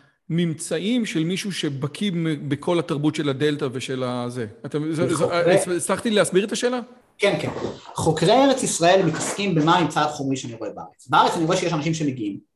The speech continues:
Speaker 2: אני לא רואה ב-, ב-, בחרסים שלהם חרסים מצריים. אז הוא אומר, "טוב, אני לא רואה חרסים מצריים." אז אולי זה, זה לא מצריים.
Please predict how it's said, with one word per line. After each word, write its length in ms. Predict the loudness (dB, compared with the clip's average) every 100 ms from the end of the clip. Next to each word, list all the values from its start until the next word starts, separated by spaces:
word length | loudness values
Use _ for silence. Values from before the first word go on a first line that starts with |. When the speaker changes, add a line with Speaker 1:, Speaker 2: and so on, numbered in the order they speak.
| _ _ 0
Speaker 2:
אני 180 | 2
לא 220 | 6 6 6
רואה 300 | 6 4 2
ב-, 240 | 0 0 -4 -14 _ _ -12
ב-, 260 | -10 -10
בחרסים 460 | -6 -4 -2 -2 0
שלהם 220 | 0 -2
חרסים 300 | -4 -6 -8
מצריים. 320 | -8 -10 -12 -16 _ _ _ _ _ _ _ -2
אז 100 | 2
הוא 80 |
אומר, 200 | 4 2 4
"טוב, 140 | 2
אני 120 | 4
לא 60 | 2
רואה 100 | 2
חרסים 260 | -2 -4 -4
מצריים." 340 | -4 -10 -12 -14 _ _ _ -18
אז 120 | -8
אולי 200 | -6 -6
זה, 260 | -6 -4
זה 100 | 2
לא 100 | 4
מצריים. 380 | 4 0 -6 -10